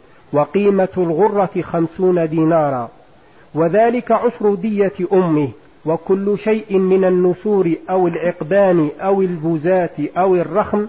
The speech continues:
فإنه صيد يؤدى كما يؤدى الصيد إذا قتله المحرم،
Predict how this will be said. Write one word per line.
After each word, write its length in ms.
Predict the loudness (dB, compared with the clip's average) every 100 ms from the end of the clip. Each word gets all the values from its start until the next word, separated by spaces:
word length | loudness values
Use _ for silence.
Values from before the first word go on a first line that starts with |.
| -10 -20 -20 -20 -6
فإنه 640 | -6 -2 -2 0 2 2 0
صيد 280 | -4 -4 0
يؤدى 840 | 2 2 0 -2 -6 -4 -2 -2 -2
كما 500 | -2 -2 0 0 0
يؤدى 580 | -2 -4 -8 -6 -6
الصيد 520 | -6 -6 -4 -2 -2 -6 -8
إذا 320 | -4 0 0 0 -2
قتله 500 | -4 -4 -4 -2 0
المحرم، 520 | 0 0 0 -2